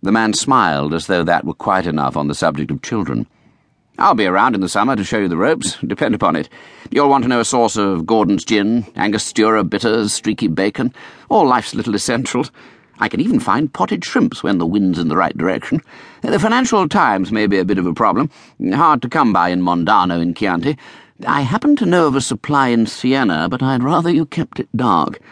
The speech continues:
It's not the sort of knowledge one likes to have spread around." "Don't bother."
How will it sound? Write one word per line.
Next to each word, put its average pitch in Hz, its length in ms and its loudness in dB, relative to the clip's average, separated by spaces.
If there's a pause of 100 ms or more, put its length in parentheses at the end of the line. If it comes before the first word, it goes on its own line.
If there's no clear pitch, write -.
(200)
It's - 220 -2
not 139 100 2
the - 80 -4
sort 120 160 -2
of 95 60 -2
knowledge 107 340 0
one 107 140 0
likes 107 260 0
to 98 100 -4
have 98 340 -2
spread 101 340 -2
around." 90 500 2 (1000)
"Don't 220 160 0
bother." 117 320 -2